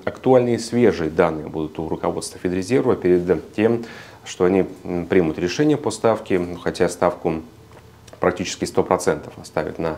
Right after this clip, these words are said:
а, прежнем уровне. Нас больше интересует риторика и что будет сказано, а, главой Федрезерва Джеромом,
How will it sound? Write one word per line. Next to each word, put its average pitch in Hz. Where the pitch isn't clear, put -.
а, 82
прежнем 82
уровне. 110
Нас 87
больше 87
интересует -
риторика 104
и 87
что -
будет 95
сказано, 90
а, -
главой 98
Федрезерва 95
Джеромом, 85